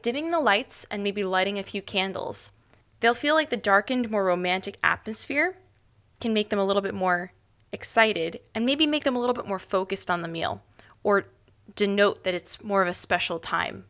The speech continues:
for family. So that may even make them a little bit more concentrated on conversation. For younger children, ages two through seven, some funny questions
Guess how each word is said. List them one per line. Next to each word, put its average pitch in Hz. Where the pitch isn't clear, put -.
for 180
family. -
So -
that 156
may 180
even 185
make 185
them 196
a 190
little 190
bit 196
more 202
concentrated 196
on 180
conversation. 185
For 262
younger 285
children, 185
ages 202
two 262
through 269
seven, 160
some 220
funny 220
questions 254